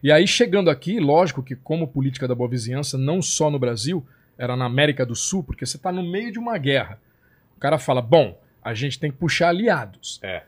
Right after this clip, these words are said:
Speaker 1: Ou os caras ficam com a
Speaker 2: É.
Speaker 1: gente, ou os caras ficam com os alemães. Como nós vamos fazer? Bom, eu tenho a arma na minha mão. Se eu mandar o Disney pra lá, eu tenho certeza que ele vai conseguir alguma coisa. Só que o Disney fala, ah, bicho,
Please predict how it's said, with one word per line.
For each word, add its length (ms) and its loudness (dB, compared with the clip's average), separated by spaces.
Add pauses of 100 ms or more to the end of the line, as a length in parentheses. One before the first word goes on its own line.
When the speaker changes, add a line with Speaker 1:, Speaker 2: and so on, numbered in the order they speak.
(120)
Speaker 1:
Ou 160 4
os 140 0
caras 260 2
ficam 220 -6
com 100 -2
a 60 2
Speaker 2:
É. 20 0
Speaker 1:
gente, 280 -2
ou 40 2
os 100 -4
caras 220 -2
ficam 180 -8
com 120 -4
os 80 2
alemães. 640 2 (420)
Como 160 -4
nós 100 4
vamos 140 4
fazer? 380 0 (180)
Bom, 380 6
eu 200 0
tenho 280 -4
a 40 -4
arma 240 -4
na 100 -8
minha 160 -6
mão. 240 -8
Se 120 -14
eu 40 -10
mandar 260 -4
o 80 -2
Disney 260 0
pra 160 -4
lá, 100 -4
eu 60 -8
tenho 140 -6
certeza 400 -8
que 120 -16
ele 100 -6
vai 120 -6
conseguir 320 -8
alguma 260 -8
coisa. 280 -8 (200)
Só 140 -8
que 80 -6
o 20 0
Disney 180 0
fala, 200 2
ah, 40 4
bicho, 380 -4